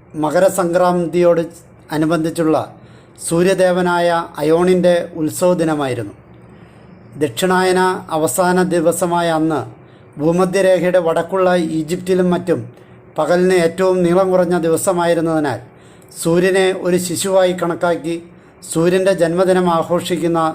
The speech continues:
ദിവസമായി, ആയി അന്ന് അവർ കൊണ്ടാടി. രണ്ടാം നൂറ്റാണ്ടിൽ അലക്സാണ്ട്രിയയിൽ ജീവിച്ചിരുന്ന ഗ്നോസ്റ്റിക് പാഷണ്ഡിയായ ബാസിലൈഡിൻ്റെ,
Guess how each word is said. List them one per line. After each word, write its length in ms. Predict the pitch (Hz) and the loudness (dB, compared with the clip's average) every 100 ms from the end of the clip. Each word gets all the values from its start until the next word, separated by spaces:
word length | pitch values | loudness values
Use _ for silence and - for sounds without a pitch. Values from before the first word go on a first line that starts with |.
| - | -4
ദിവസമായി, 600 | 151 156 180 170 165 165 160 175 - | -4 -2 -2 -2 -2 -2 -4 -8 -8
ആയി 220 | 160 156 156 - - | -4 -2 -2 -4 -4
അന്ന് 300 | 156 160 160 156 - | -2 0 -2 -4 -4
അവർ 180 | 151 147 | -2 -2
കൊണ്ടാടി. 460 | 156 143 139 113 - - - - - - - - - - | -4 -2 -2 -4 -14 -20 -20 -20 -20 -20 -20 -20 -20 -8
രണ്ടാം 280 | 156 160 190 | -4 0 0
നൂറ്റാണ്ടിൽ 460 | 196 185 190 185 190 202 | 0 0 0 0 -2 -4
അലക്സാണ്ട്രിയയിൽ 920 | 160 165 - 190 185 180 185 180 180 185 - - - - - | -2 -2 0 0 0 0 2 2 2 -2 -8 -18 -20 -20 -8
ജീവിച്ചിരുന്ന 580 | 143 180 180 185 180 180 175 175 - - - - | -2 0 0 0 0 0 -2 -8 -20 -20 -14 -6
ഗ്നോസ്റ്റിക് 580 | 147 165 175 208 190 - - - | -2 0 -2 -6 -8 -12 -20 -6
പാഷണ്ഡിയായ 760 | 175 170 190 180 175 175 165 147 117 - - - - - - - - | -2 -2 0 0 2 2 2 0 -4 -12 -20 -20 -20 -20 -20 -20 -10
ബാസിലൈഡിൻ്റെ, 1120 | 143 147 160 196 196 190 185 185 185 180 | -4 -2 -2 -2 0 0 0 0 0 2